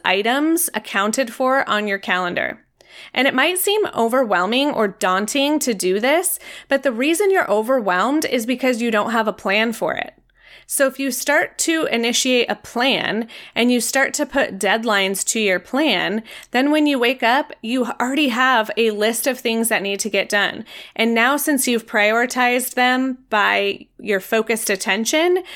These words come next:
you'll know exactly when you can get that done. I also think that we tend to get really overwhelmed because we don't think ahead.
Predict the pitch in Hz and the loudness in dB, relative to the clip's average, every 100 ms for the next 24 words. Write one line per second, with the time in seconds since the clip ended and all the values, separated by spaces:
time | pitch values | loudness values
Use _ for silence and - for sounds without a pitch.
0 | - - 254 254 233 208 233 311 - 226 | -12 -2 0 2 2 4 4 2 0 0
1 | 226 254 254 254 220 190 208 226 240 220 | 0 0 0 -2 -2 0 0 0 0 0
2 | 214 220 202 180 185 175 - 226 269 - | -2 -2 0 -2 0 -2 0 -2 -2 -6
3 | - _ _ _ _ _ 233 240 285 311 | -14 _ _ _ _ _ -2 0 0 0
4 | 403 381 240 220 214 220 202 208 214 233 | 0 0 0 0 0 -2 0 -2 -2 -2
5 | 254 269 269 262 214 220 247 214 202 214 | 0 0 0 0 0 0 2 0 0 0
6 | 190 185 202 262 262 - 226 220 - 226 | 0 0 2 0 -2 -2 -4 -4 -2 0
7 | 233 226 214 196 196 190 - 196 180 165 | 0 0 -2 0 -2 -2 -4 -4 -4 -4
8 | - 190 - - | -2 -2 -2 -8